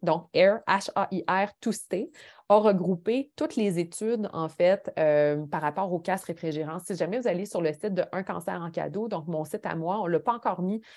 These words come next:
sur le site de Garde tes cheveux, mais ça s'en vient, là, on est après faire la refonte du site, on est justement à, en levée de, en collecte de fonds pour être en mesure de pouvoir refaire le site de Garde tes cheveux. Mais en attendant, sur mon site de Un cancer en cadeau, j'ai vingt-cinq questions-réponses, dont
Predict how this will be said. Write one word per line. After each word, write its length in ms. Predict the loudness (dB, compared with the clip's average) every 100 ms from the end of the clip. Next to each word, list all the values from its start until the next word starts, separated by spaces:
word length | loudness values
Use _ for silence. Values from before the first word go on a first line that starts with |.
| -20
sur 220 | -8 2
le 100 | 4
site 160 | 4 0
de 80 | -2
Garde 220 | -2 -2
tes 100 | -2
cheveux, 260 | 0 2 0
mais 120 | 0
ça 120 | -2
s'en 240 | -2 -4
vient, 220 | -4 -2 -2
là, 100 | -2
on 80 | -2
est 100 | -2
après 240 | -4 -4
faire 140 | -4 -2
la 100 | -2
refonte 460 | -2 -2 -4 -4
du 100 | -6
site, 300 | -8 -4 -4
on 160 | -4 -6
est 160 | -6 -6 -12 _
justement 520 | -4 -2 -2 -2 -2 -2
à, 220 | -2 -2
en 180 | -2 0
levée 460 | 2 2 0 -2
de, 100 | -2
en 220 | -2 -2
collecte 340 | -2 0 0 0
de 100 | -2
fonds 260 | -2 -4
pour 180 | -2 -2
être 100 | -2
en 80 | -4
mesure 240 | -4 -2
de 80 | -2
pouvoir 380 | -2 -2 -2 0
refaire 340 | -2 0 -2
le 120 | -2 -2
site 180 | -4
de 100 | -2
Garde 220 | -2 -2 -6
tes 80 |
cheveux. 340 | -4 -4 -4 -6 -8 -16 -4
Mais 80 | 0
en 80 |
attendant, 500 | 0 0 -2 -2 -4 -8 -12
sur 340 | 0 2 4
mon 140 | 2 -2
site 180 | -2
de 60 | 0
Un 120 | 0
cancer 320 | -2 -4 -4
en 60 | -4
cadeau, 300 | -2 -2 0
j'ai 120 | 0
vingt-cinq 420 | 0 -2 -4 -4
questions-réponses, 880 | -4 -4 -4 -4 -2 -2 -2 -4 -8 -14 -20 -12 0
dont 320 | 4 4